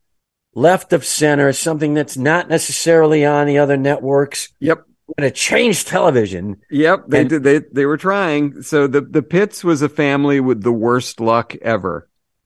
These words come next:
Speaker 2: <laughs> And it was,
Speaker 1: It's
Speaker 2: it
Speaker 1: not
Speaker 2: was
Speaker 1: a bad
Speaker 2: ba-
Speaker 1: hook. <laughs>
Speaker 2: Right.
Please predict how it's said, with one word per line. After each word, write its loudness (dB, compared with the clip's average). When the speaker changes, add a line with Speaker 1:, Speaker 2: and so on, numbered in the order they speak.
Speaker 2:
<laughs> -8
And 0
it -2
was, 0
Speaker 1:
It's -16
Speaker 2:
it 2
Speaker 1:
not 4
Speaker 2:
was 2
Speaker 1:
a 0
bad 2
Speaker 2:
ba- -6
Speaker 1:
hook. -4
<laughs> -16
Speaker 2:
Right. 2